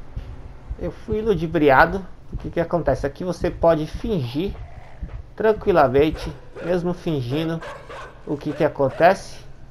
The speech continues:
Ele salta o cachorro em você. Aí não adianta você achar que vai enganar o cachorro, porque cachorro é mais esperto, né, ó?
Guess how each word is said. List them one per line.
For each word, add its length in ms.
Ele 220
salta 440
o 40
cachorro 640
em 80
você. 400
Aí 180
não 100
adianta 340
você 220
achar 280
que 220
vai 180
enganar 320
o 60
cachorro, 460
porque 180
cachorro 460
é 40
mais 240
esperto, 500
né, 140
ó? 120